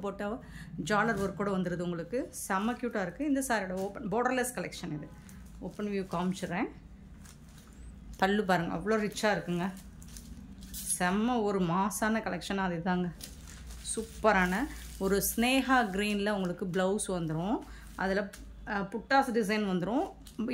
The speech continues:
இது வந்து உங்களுக்கு ஹேண்ட்ஸுக்கு, ஸ்லீவுக்கு வரக்கூடிய border.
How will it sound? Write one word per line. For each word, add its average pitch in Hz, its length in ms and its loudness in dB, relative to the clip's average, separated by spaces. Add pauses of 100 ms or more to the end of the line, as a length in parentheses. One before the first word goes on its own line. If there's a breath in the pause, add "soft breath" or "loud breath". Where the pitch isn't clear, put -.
இது 254 180 2
வந்து 233 260 6
உங்களுக்கு 208 300 0 (280)
ஹேண்ட்ஸுக்கு, 240 560 4 (100)
ஸ்லீவுக்கு 254 500 0
வரக்கூடிய 185 320 0 (120)
border. 170 340 2